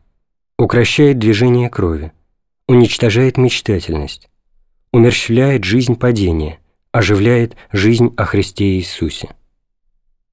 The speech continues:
«Послушание пред Господом паче жертвы благи, и покорение паче тука овня», говорил пророк царю Израильскому, дерзнувшему принести Богу неправильную жертву. «Послушание лучше жертвы,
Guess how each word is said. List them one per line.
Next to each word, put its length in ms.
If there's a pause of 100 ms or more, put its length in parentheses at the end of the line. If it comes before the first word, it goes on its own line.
(880)
«Послушание 800
пред 300
Господом 560 (500)
паче 360
жертвы 440
благи, 480 (320)
и 80
покорение 760 (280)
паче 320
тука 300
овня», 520 (720)
говорил 420
пророк 380
царю 320
Израильскому, 720 (160)
дерзнувшему 640
принести 420
Богу 380 (160)
неправильную 640
жертву. 500 (1000)
«Послушание 640
лучше 340
жертвы, 540